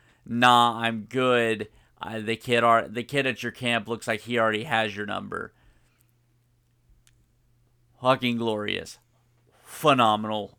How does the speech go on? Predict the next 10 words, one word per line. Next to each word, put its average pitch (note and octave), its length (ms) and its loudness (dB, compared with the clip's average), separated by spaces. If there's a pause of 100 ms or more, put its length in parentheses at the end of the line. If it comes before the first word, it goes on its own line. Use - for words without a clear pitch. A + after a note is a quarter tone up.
I A2 180 0
enjoyed G#2 640 -4 (220)
every G#2+ 340 -2
bit F#2+ 340 -12 (100)
of A2+ 200 -6
that G#2 240 -8
interaction. G2+ 680 -14 (1900)
Um, A2+ 600 -4 (300)
good G#2 240 -10
God. F#2+ 320 -14